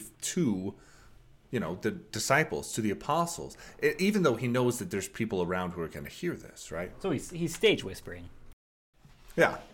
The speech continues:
Speaker 1: which is the problem, because then you get "Blessed are the cheesemakers" and all of that.
Speaker 2: <laughs>
Speaker 1: Um, yeah, 'cause he, people are too far away and they can't hear what's being
Speaker 2: He needs
Speaker 1: said.
Speaker 2: to enunciate.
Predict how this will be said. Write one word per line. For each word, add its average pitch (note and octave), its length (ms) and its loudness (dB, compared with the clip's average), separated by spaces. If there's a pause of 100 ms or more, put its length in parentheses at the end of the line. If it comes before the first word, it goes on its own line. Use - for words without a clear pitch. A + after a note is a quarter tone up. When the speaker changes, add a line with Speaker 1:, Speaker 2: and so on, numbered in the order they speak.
(260)
Speaker 1:
which G3 160 12
is F#3+ 100 8
the E3+ 100 10
problem, F3 300 12
because C3 280 6
then C3+ 140 8
you A#2+ 60 6
get A#2 180 6
"Blessed A#2 280 8
are G#2 120 6
the F#2 100 -2
cheesemakers" G2 840 0 (480)
and F#2 140 -2
all F2 180 4
of D#2 80 -2
that. E2+ 360 0 (520)
Speaker 2:
<laughs> - 320 -2 (760)
Speaker 1:
Um, F#2 420 2 (380)
yeah, A#2+ 200 6
'cause B2 260 2
he, A2 180 0
people A2+ 380 0
are F#2 60 -2
too G#2 160 -4
far G2 200 2
away F2+ 260 2
and E2 60 -4
they E2 80 -4
can't E2+ 260 -6
hear F#2+ 180 -6
what's E2+ 280 -8
being F2 200 -2
Speaker 2:
He E2 40 0
needs B2+ 180 0
Speaker 1:
said. E2+ 60 -2
Speaker 2:
to B2 80 0
enunciate. G2 600 -4